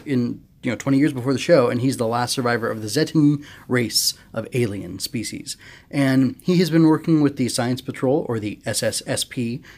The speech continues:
for the last twenty years, um, trying to maintain peace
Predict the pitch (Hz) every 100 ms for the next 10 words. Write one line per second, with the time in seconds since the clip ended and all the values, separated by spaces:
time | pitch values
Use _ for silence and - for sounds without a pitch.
0 | _ - 135 123 120 117 113 113 135 131
1 | - - 160 165 160 139 123 147 127 113
2 | 107 - - - - - 117 113 110 101
3 | - - - 143 143 139 139 - 131 127
4 | 123 - - 123 131 120 131 127 110 -
5 | 131 104 -